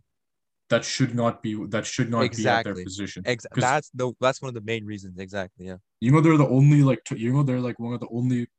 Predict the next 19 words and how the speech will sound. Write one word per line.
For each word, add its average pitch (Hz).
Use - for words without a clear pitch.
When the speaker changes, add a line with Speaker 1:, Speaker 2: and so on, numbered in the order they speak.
Speaker 1:
not 117
one 113
of, 98
they're 110
the 131
only 123
playoff 127
team 143
in, 127
in, 117
uh, 113
the 104
Western 113
Conference 117
that 107
actually 107
has 110
a 110
negative 101